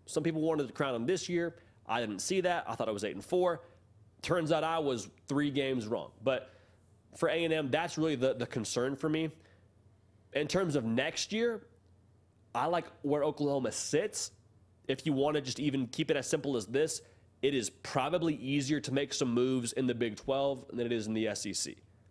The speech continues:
You don't believe me? Look at T C U. They missed a bowl game last year, playing for the college football playoff national title this year. So could A and M do it?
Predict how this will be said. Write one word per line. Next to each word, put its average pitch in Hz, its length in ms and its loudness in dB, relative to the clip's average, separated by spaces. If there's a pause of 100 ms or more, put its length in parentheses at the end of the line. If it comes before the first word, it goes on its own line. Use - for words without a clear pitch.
(160)
You 120 80 -2
don't 151 200 2
believe 165 260 2
me? 165 80 2
Look 160 180 0
at 151 120 -4
T 151 180 -2
C - 160 -4
U. 95 200 -4 (800)
They 120 160 -2
missed 117 380 0
a 139 60 0
bowl 147 160 2
game 147 200 0
last 147 360 -2
year, 156 260 -2 (640)
playing 135 220 0
for 147 80 -4
the 135 60 -2
college 135 260 0
football 135 200 0
playoff 131 380 0
national 123 440 -2
title 117 600 -2
this 110 260 -2
year. - 200 -12
So - 240 0 (200)
could 160 120 2
A 180 100 2
and 185 80 2
M 165 140 2
do 220 160 6
it? - 100 0